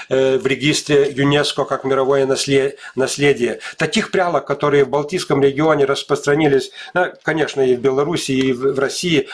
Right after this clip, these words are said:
но они там потом изменяются, уже про-, теряют свою древнюю структуру, вот эту архаическую, орнаментальную. Ань-, их очень, ну, мало, и это наследие мировое.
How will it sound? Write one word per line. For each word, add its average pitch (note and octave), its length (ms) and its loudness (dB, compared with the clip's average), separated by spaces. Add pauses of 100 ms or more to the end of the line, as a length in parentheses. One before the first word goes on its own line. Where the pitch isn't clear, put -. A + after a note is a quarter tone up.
но C#3 120 0
они C#3+ 180 -2
там C3+ 180 -4
потом C3+ 300 -2
изменяются, C#3 640 0
уже A3 160 -2
про-, B2+ 280 -4 (520)
теряют C#3+ 400 2
свою C3 400 2
древнюю C3 560 0
структуру, E3+ 640 0 (120)
вот B2 160 -6
эту B2 320 -2
архаическую, B2+ 840 -2 (140)
орнаментальную. B2 840 -2 (340)
Ань-, C#3+ 320 0
их D#3 220 -4
очень, D#3 440 -2 (120)
ну, D3 440 0
мало, C#3+ 420 0
и A#2+ 100 -2
это D3+ 200 0
наследие D3 600 0
мировое. C#3 640 0